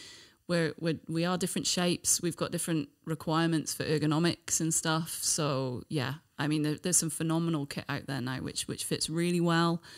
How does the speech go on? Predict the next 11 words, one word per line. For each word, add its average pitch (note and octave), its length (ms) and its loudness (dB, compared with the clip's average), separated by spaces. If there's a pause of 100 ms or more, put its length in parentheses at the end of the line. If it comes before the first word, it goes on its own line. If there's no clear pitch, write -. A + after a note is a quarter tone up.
(280)
It's - 540 2
tested D#3 420 0
to D#3 120 -4
a C#3 40 0
really D#3+ 280 0
high D#3+ 180 0
standard. D#3 680 -2 (460)
And, E3 520 0
uh, D#3 260 -2
and E3 160 0
yeah, G3 160 -2